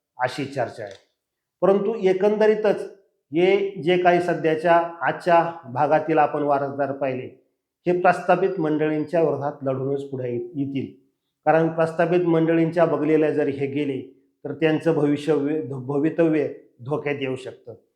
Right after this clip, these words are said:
एक स्वतः संघर्ष, अ, केला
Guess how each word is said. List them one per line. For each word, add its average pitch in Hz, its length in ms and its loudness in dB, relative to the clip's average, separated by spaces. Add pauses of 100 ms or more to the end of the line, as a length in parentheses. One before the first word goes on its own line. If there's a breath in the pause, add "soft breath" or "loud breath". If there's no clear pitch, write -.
(180)
एक 156 160 -2
स्वतः 165 400 2
संघर्ष, 156 520 -2 (580)
अ, 135 220 -6 (640)
केला 160 440 4